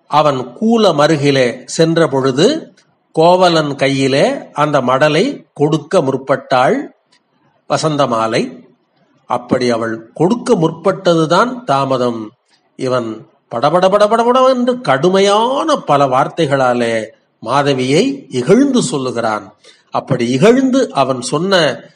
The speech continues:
அதை படிக்கும் பொழுது, நமக்கு உள்ளபடியே மிகவும் வருத்தமாக இருக்கிறது. ஏனென்றால், ஒரு கணவனாகவே வருத்தி கொண்டு,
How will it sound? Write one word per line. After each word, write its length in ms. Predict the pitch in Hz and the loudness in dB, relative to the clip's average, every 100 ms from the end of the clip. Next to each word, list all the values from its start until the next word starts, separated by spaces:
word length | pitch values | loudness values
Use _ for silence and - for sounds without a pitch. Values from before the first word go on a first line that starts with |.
| _ - | _ -4
அதை 280 | 131 123 | -2 -2
படிக்கும் 420 | 123 131 175 180 165 | -2 -2 0 0 0
பொழுது, 680 | 147 147 170 123 131 - - - - _ | 2 2 2 2 0 -4 -8 -20 -20 _
நமக்கு 640 | 127 135 139 156 123 123 185 - | -4 -4 -2 0 0 0 -4 -6
உள்ளபடியே 600 | 131 139 131 139 151 180 | 0 0 2 2 0 0
மிகவும் 360 | 135 147 170 | 0 0 -2
வருத்தமாக 640 | 127 127 139 156 156 147 151 | -2 -2 -2 -2 0 0 -2
இருக்கிறது. 680 | 131 131 123 117 107 98 _ _ _ _ | -4 -2 -2 -2 -6 -8 _ _ _ _
ஏனென்றால், 720 | 120 135 139 135 156 233 269 - - _ _ - | -2 0 0 2 2 2 -4 -16 -20 _ _ -4
ஒரு 240 | 127 123 | -4 -2
கணவனாகவே 1160 | 123 127 151 160 165 160 170 170 185 214 - - - | -2 0 2 4 4 4 4 4 2 0 -6 -16 -6
வருத்தி 460 | 127 156 147 175 | -2 -2 -2 -4
கொண்டு, 640 | - 139 127 143 185 - | -2 -4 0 0 0 -4